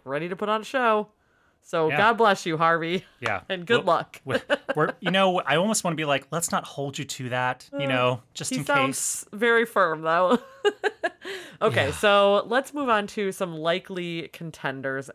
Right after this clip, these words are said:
Speaker 1: in those nominations. And I was joking earlier about the eighty-four categories. We're gonna stick to the big four categories, which are Album of the Year,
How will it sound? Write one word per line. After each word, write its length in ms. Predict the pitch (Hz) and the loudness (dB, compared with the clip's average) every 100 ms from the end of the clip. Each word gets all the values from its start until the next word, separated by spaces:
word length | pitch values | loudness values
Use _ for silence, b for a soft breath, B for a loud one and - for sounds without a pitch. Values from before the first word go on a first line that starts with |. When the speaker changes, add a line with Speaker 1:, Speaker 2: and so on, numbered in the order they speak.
| _ | _
Speaker 1:
in 120 | 170 156 | -10 -6
those 200 | 147 135 | -6 -6
nominations. 800 | 143 131 131 131 139 135 143 - _ b b _ - | -8 -8 -12 -12 -14 -14 -16 -18 _ b b _ -8
And 320 | 208 196 185 - | -6 -4 -8 -2
I 120 | 160 | -2
was 120 | 165 | 0
joking 300 | 151 156 160 | -2 -4 -6
earlier 180 | 147 143 | -6 -4
about 160 | 139 139 | -4 -6
the 60 | |
eighty-four 300 | 143 131 147 | -8 -10 -10
categories. 440 | 156 190 185 185 160 | -4 -4 -2 -4 -6
We're 100 | 156 | -6
gonna 140 | 156 | -8
stick 300 | 143 - 147 - | -8 -10 -12 -8
to 300 | 147 139 135 b b - | -6 -4 -6 b b -8
the 100 | 202 | -6
big 340 | 160 180 170 | -4 -6 -6
four 320 | - 156 143 | -8 -4 -4
categories, 580 | 139 143 135 127 135 131 | -2 -4 -4 -6 -6 -6
which 200 | 175 175 - | -10 -10 -6
are 420 | 135 123 120 120 b b b _ | -4 -2 -4 -8 b b b _
Album 240 | 135 143 165 | -2 -2 -4
of 140 | 165 | -8
the 60 | 180 | -6
Year, 440 | 180 175 175 175 | -4 -2 -2 -6